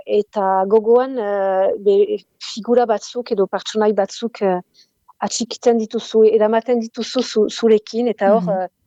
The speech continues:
Speaker 1: ba, hor liburu hortan badira holako batzuk, adibidez, eh, bost urtz-, urteko neska bat,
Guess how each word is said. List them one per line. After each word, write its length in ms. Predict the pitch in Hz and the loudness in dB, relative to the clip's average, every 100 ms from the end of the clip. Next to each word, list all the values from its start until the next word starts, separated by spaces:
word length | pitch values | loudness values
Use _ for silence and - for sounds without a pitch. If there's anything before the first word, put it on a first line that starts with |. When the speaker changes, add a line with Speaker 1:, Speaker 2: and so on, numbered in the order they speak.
| _ _ - | _ _ -2
Speaker 1:
ba, 300 | 180 185 202 | 0 2 0
hor 180 | 202 214 | 0 -2
liburu 280 | 208 214 | 0 4
hortan 340 | 208 - 226 226 | 2 2 -2 -2
badira 380 | 196 202 190 190 | -4 -2 0 2
holako 300 | 180 - 185 | 0 -2 -2
batzuk, 400 | 180 - 196 - | -2 -2 -6 -4
adibidez, 460 | 170 180 185 - | -2 0 0 0
eh, 140 | 180 180 - - - _ | 0 0 -6 -20 -20 _
bost 300 | 202 202 - | -2 -2 -4
urtz-, 300 | 214 - - - | -8 -8 -10 -6
urteko 540 | 220 - 208 - 220 | -6 -2 -4 0 2
neska 360 | 202 202 - 190 | 2 -2 -2 2
bat, 200 | 190 | 2